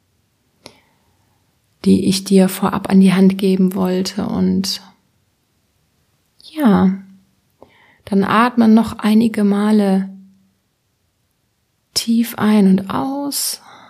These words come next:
und stell dir vor, alles, was sonst noch damit zu tun hat. Und alle tiefer liegenden Themen, die musst du jetzt alle nicht wissen, da musst du nicht hinschauen.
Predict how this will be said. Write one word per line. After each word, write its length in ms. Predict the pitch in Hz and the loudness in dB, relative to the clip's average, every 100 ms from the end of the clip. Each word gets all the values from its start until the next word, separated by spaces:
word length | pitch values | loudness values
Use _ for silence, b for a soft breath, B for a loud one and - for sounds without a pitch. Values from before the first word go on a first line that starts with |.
| b b b b b b b b _ _ _ _ _ _ _ _ _ | b b b b b b b b _ _ _ _ _ _ _ _ _
und 140 | 240 | 0
stell 240 | 220 - 214 | 0 -2 0
dir 120 | 214 | -2
vor, 200 | 208 202 208 | -2 -2 -2
alles, 320 | 214 226 - | -2 -4 -4
was 160 | 220 - | -4 0
sonst 340 | 190 202 196 | 4 4 2
noch 200 | 196 185 | -2 -2
damit 340 | - 185 190 - | -4 -2 -4 -6
zu 100 | 190 | -10
tun 440 | - 196 190 180 | -8 -6 -4 -4
hat. 380 | 208 202 - - b b b b b b b _ | -6 -8 -14 -16 b b b b b b b _
Und 300 | 269 247 220 | 2 6 6
alle 260 | 208 196 190 | 4 0 0
tiefer 320 | 190 190 190 | -2 -4 -2
liegenden 420 | 190 190 185 185 | -2 -2 0 -2
Themen, 760 | 185 196 190 190 190 190 190 196 | -2 -2 0 0 0 0 -2 -4
die 240 | 208 202 | -4 0
musst 340 | 196 190 190 196 | 2 0 -2 -6
du 40 | |
jetzt 340 | 185 190 - | -6 -8 -10
alle 240 | - 185 190 | -4 -2 2
nicht 440 | 185 185 - 185 | 2 0 -6 -4
wissen, 280 | 196 196 208 | -2 0 0
da 100 | 190 | 2
musst 260 | 190 190 - | 2 0 2
du 60 | |
nicht 180 | 190 190 | 2 0
hinschauen. 960 | 202 190 190 190 196 185 180 202 190 | 0 2 2 2 -2 -2 -2 -2 -4